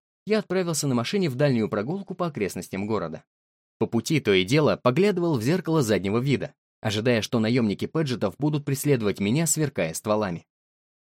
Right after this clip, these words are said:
Нельзя сказать, что округ Форд являл собой царство беспредела, где организованная преступность держала в страхе законопослушных граждан.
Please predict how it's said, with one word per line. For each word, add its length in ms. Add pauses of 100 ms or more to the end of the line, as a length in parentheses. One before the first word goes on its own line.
(140)
Нельзя 320
сказать, 340
что 180
округ 280
Форд 300
являл 280
собой 300
царство 380
беспредела, 680 (200)
где 240
организованная 640
преступность 680 (180)
держала 440
в 40
страхе 380
законопослушных 880
граждан. 460